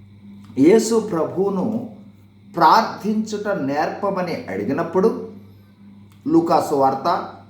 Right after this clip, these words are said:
పదకొండవ అధ్యాయము మొదటి పదమూడు వచనాలలో మనం గమనించినట్లయితే యేసు ప్రభువారు నేర్పిన ప్రార్థన విజ్ఞాపన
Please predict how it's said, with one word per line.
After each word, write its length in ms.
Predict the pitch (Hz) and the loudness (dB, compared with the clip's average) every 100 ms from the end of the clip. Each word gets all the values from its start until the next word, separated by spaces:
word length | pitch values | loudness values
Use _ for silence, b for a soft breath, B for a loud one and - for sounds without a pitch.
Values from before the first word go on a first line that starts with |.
| - - | -20 -2
పదకొండవ 540 | 151 180 185 190 175 156 | 0 0 -2 0 2 0
అధ్యాయము 880 | 110 117 123 117 135 156 110 - - - - - - - - | -2 -2 -2 0 -2 -4 -6 -8 -18 -20 -20 -20 -20 -20 -6
మొదటి 580 | 131 180 220 220 220 - | 2 4 4 2 -2 0
పదమూడు 420 | 151 175 208 220 190 | 2 2 4 6 6
వచనాలలో 640 | 165 165 151 139 127 139 | 2 -2 -2 -2 0 -2
మనం 320 | 120 113 110 107 | 0 -2 -2 -2
గమనించినట్లయితే 1200 | 120 196 185 156 117 101 95 95 131 92 - - - | -2 -2 -4 -4 -4 -4 -4 0 0 0 -4 -12 2
యేసు 360 | 175 226 - 226 | 4 6 4 -2
ప్రభువారు 840 | - 202 185 180 190 185 185 175 | 0 0 2 4 4 6 4 2
నేర్పిన 580 | 165 170 175 - 180 165 | -2 0 -2 -2 -4 -4
ప్రార్థన 1300 | 160 - 156 147 165 185 175 - 180 190 214 131 127 | -6 -10 -2 4 6 4 0 -6 -4 -2 -4 -6 -4
విజ్ఞాపన 1160 | 156 - - - 175 196 208 220 - 208 202 | -4 -4 -10 -6 2 4 6 4 0 -2 0